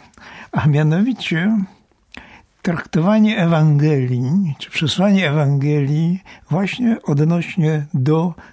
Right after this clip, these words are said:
tych związków ludzi będących w tych związkach. Mianowicie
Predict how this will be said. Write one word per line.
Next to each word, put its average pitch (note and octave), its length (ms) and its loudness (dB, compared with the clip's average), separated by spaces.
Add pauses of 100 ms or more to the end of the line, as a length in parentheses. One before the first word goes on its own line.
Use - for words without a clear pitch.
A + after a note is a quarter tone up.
(160)
tych - 460 -4 (240)
związków B2+ 880 -4
ludzi C3+ 440 -2
będących C3 600 -4
w - 20 -20
tych B2+ 180 -4
związkach. C#3 580 -4 (460)
Mianowicie D#3+ 500 0